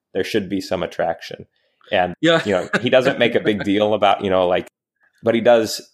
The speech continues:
Speaker 1: have an extra paragraph on, I guess, the, the effect of a marriage without attraction and how detrimental that is.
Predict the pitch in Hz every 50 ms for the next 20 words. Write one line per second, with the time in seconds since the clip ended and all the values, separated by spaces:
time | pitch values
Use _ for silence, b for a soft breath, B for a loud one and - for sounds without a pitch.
0 | _ _ - 107 107 98 98 92 - 98 - - - 101 90 - 107 101 95 92
1 | 85 87 85 85 85 - - - - 85 80 80 80 80 80 80 - _ _ _
2 | _ _ _ _ _ _ _ 113 107 101 120 - - - - - 98 87 - -
3 | - 92 101 92 87 - - - 110 107 - - - - 92 92 90 87 87 -
4 | - _ _ _ _ _ - 98 92 92 98 101 98 95 92 - - 92 87 -
5 | - - 90 90 92 - - - - - - - - - - - - - - 62
6 | - - - _ _ _ _ _ _ _ _ _ _ 95 95 87 101 95 92 87
7 | - 101 95 - - 104 92 90 92 92 92 - 98 87 85 - - - - -
8 | - - 50 - - - - -